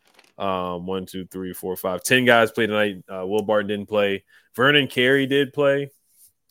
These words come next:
Um, but I know Vernon Carey's, you know, I know when Gafford gets back, Vernon Carey probably won't play. So I, I think they should just stay with the ten-man rotation. Now, Will Barton, if, if we do need some scoring off the bench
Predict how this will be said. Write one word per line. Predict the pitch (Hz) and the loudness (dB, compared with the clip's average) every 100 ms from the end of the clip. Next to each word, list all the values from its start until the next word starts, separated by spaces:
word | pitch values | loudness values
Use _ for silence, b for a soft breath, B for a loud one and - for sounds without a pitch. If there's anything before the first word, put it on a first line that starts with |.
| - | -8
Um, | 107 107 101 95 90 _ | -4 -2 -2 -6 -18 _
but | 104 110 | -4 -2
I | |
know | 113 | -2
Vernon | 107 113 107 | 0 -2 -2
Carey's, | 117 113 110 - 110 | -2 -2 -4 -10 -14
you | 104 | -8
know, | 95 101 90 104 | -6 -6 -8 -6
I | |
know | 113 110 | -2 -2
when | 101 | -2
Gafford | 104 113 110 107 | 0 0 0 -6
gets | 104 | -6
back, | 104 101 | -4 -4
Vernon | 104 104 | -6 -8
Carey | - 101 98 | -6 -6 -4
probably | 104 98 98 | -2 -4 -4
won't | 92 | -10
play. | 101 95 92 _ _ _ _ _ _ | -8 -6 -8 _ _ _ _ _ _
So | - 104 98 | -8 -4 0
I, | 101 101 | 0 0
I | 101 | -2
think | 107 | -4
they | 98 | -6
should | 95 92 | -8 -8
just | 92 - | -10 -8
stay | 95 92 | -8 -8
with | 87 | -10
the | |
ten-man | 85 92 90 87 | -12 -12 -10 -10
rotation. | 87 90 90 85 | -10 -12 -12 -10
Now, | 92 | -6
Will | 98 110 | 0 2
Barton, | 107 110 107 | 4 4 2
if, | 104 - | -6 -8
if | 98 | -8
we | 101 | -6
do | 104 107 | -6 -4
need | 107 - | -6 -8
some | 107 101 | -12 -12
scoring | - 104 104 | -10 -6 -4
off | 98 | -4
the | 95 | -4
bench | 104 104 95 - - | -4 -4 -8 -18 -20